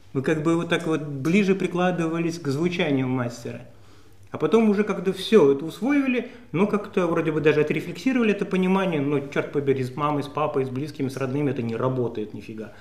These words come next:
Почему? <laughs> Вот тогда в этом явлении, а именно здесь и показывается истинный, знаете, тест такой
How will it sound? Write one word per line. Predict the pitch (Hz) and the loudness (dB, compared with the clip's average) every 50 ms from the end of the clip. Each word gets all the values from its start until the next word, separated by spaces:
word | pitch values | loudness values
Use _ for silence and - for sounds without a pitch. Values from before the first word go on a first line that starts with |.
| - - - - - - - | -20 -20 -20 -20 -20 -8 -6
Почему? | - 120 - - - - 196 175 165 147 127 123 123 - 208 202 - - | -4 -2 -2 -2 4 4 6 6 6 4 4 2 2 0 0 0 0 -6
<laughs> | - - - - | -14 -16 -12 6
Вот | 127 180 254 254 254 | 8 8 8 8 6
тогда | - 208 208 190 190 196 202 196 | 6 4 4 6 6 6 6 6
в | 196 | 6
этом | 214 208 - 180 170 | 4 2 2 -2 -2
явлении, | 160 170 165 165 170 165 147 139 143 139 | -2 -2 -2 -2 0 2 2 2 2 2
а | 143 175 | 2 2
именно | 202 185 190 185 185 185 | 4 4 4 4 4 2
здесь | 170 165 175 208 196 196 | 0 2 2 0 0 2
и | 170 151 | -2 -2
показывается | - 160 160 160 196 190 190 165 151 143 139 131 127 127 123 120 - - 123 113 - - - - - | 0 -2 0 2 2 2 2 4 2 2 2 2 2 0 0 -2 -2 -4 -6 -6 -8 -12 -18 -6 0
истинный, | 185 175 175 175 175 - 147 135 | 2 2 2 2 2 2 4 4
знаете, | 139 156 151 151 - | 4 2 2 0 -4
тест | - - 156 143 143 - - | 0 2 4 4 4 2 -4
такой | 135 - - 127 117 | -4 -2 -2 -2 -2